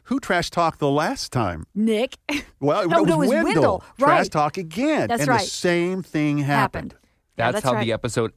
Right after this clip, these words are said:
Speaker 3: actually started. After Sandra quit, it cuts to that confrontation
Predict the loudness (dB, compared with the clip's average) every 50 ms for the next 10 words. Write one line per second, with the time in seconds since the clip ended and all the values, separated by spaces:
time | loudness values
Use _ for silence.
0 | _ -4 -2 -2 -4 -6 -8 -6 -6 -6 -6 -8 -10 -6 -4 -2 -2 -2 -2 -4
1 | -4 -4 -4 -4 -6 -8 -8 -8 -8 -6 -6 -8 -10 -8 -6 -4 -4 -4 -6 -8
2 | _ _ -14 -14 -14 -8 -8 -8 -6 -6 -6 -6 -6 -4 -4 -6 -4 -4 -6 -6
3 | -6 -6 -6 -6 -8 -8 -10 -10